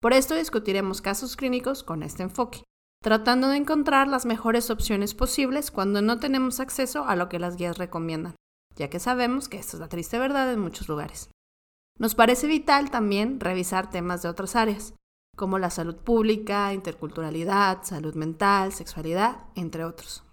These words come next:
No solo por su relevancia en la práctica diaria, pero también para recordarles que hay muchos caminos al éxito además de la especialidad.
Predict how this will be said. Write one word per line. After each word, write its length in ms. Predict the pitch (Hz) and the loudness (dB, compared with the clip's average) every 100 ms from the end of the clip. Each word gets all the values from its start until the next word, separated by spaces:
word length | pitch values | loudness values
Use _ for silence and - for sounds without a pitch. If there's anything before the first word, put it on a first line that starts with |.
| - - _ _ _ _ _ _ | -20 -20 _ _ _ _ _ _
No 140 | 220 269 | 4 4
solo 380 | 294 262 277 | 4 4 4
por 100 | 269 | 2
su 140 | 240 196 | 2 0
relevancia 500 | 185 185 196 214 285 | 0 2 0 0 0
en 80 | 247 | -2
la 140 | 208 | -2
práctica 400 | 165 - 180 190 | -6 -8 -8 0
diaria, 360 | 226 240 220 - _ _ _ _ | 2 2 -2 -8 _ _ _ _
pero 240 | 277 302 320 | 2 4 2
también 420 | 302 285 262 269 | 2 2 2 2
para 200 | 269 220 | 0 0
recordarles 680 | 214 208 208 208 233 254 | 0 0 2 2 2 -2
que 100 | - | -2
hay 120 | 202 202 | 0 2
muchos 400 | 226 269 - - | 2 2 -2 0
caminos 420 | 294 254 247 254 | 2 2 2 0
al 160 | 262 | 0
éxito 460 | 220 - 240 - - | 0 -2 -6 -8 -4
además 480 | 208 190 190 196 208 | -4 -2 0 0 0
de 80 | 202 | -2
la 80 | 175 | -4
especialidad. 640 | - 185 170 170 170 | -8 -10 -6 -2 -4